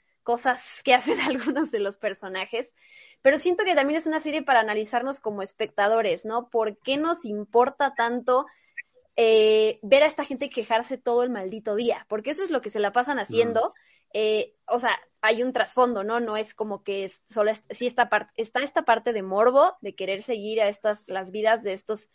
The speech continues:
Speaker 1: per-, em, personajes ricos, ¿no? Porque mucha gente que, claro, ves el primer episodio y dices, "Ok,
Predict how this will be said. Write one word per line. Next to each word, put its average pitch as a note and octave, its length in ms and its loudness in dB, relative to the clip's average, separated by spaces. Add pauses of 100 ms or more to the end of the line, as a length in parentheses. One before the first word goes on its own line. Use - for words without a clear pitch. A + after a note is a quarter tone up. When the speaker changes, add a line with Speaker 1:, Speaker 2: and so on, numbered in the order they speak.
(220)
Speaker 1:
per-, G#3 240 -4
em, F#3+ 720 -4 (600)
personajes B3 680 0
ricos, C4+ 640 2
¿no? B3+ 220 -2
Porque G#3+ 260 -6
mucha A3+ 280 -6
gente A#3+ 360 -2
que, G3+ 200 -4
claro, G#3+ 300 2
ves G#3+ 160 -4
el C#4+ 60 -8
primer G#3+ 240 -4
episodio A3+ 340 -2
y A3 40 -4
dices, A3 300 -10
"Ok, G#3+ 120 -12